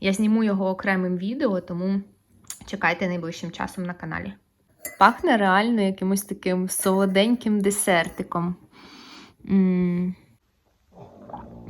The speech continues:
Буду пити каву і трошечки відпочину, поки Мішка спить. Якийсь сьогодні у мене вечір на кухні вийшов. Тут вариться гороховий супчик.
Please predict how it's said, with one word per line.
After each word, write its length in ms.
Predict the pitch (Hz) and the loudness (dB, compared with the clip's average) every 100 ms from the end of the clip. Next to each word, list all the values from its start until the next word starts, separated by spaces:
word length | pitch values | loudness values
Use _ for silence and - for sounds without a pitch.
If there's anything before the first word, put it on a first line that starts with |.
| - - | -20 -8
Буду 220 | 208 202 | -4 -2
пити 220 | 202 196 196 | -2 -4 0
каву 500 | 220 240 370 339 359 _ _ _ _ - | 4 4 4 -2 -6 _ _ _ _ -6
і 360 | 208 214 220 214 - | -2 0 0 -2 -4
трошечки 640 | 202 214 220 226 - 208 | 0 0 -2 -8 -8 -4
відпочину, 720 | 196 202 196 - 247 311 403 | -4 -4 -8 -4 0 2 2
поки 260 | 285 226 220 | 2 0 -2
Мішка 380 | 208 269 - 269 | -2 -4 -4 -6
спить. 460 | - - - 202 - - - - - - _ - _ - | -6 -8 -8 -6 -12 -20 -20 -20 -20 -20 _ -20 _ -8
Якийсь 340 | 196 214 220 | -4 -2 -2
сьогодні 400 | - 208 202 208 | -4 -2 0 2
у 20 | |
мене 300 | 202 202 196 | 0 0 0
вечір 440 | 190 208 208 240 208 | 2 2 2 0 0
на 100 | 214 | 0
кухні 440 | - 202 - 185 | 0 -4 -2 -6
вийшов. 560 | 175 214 381 - 240 202 | 0 2 2 2 -4 -4
Тут 240 | - 196 | -6 0
вариться 500 | 202 190 185 180 196 | 2 4 2 -4 -6
гороховий 640 | 180 196 185 180 180 170 175 | -2 0 0 0 -6 -4 -6
супчик. 800 | - - 349 427 - - 330 | -4 0 0 0 -4 -8 -8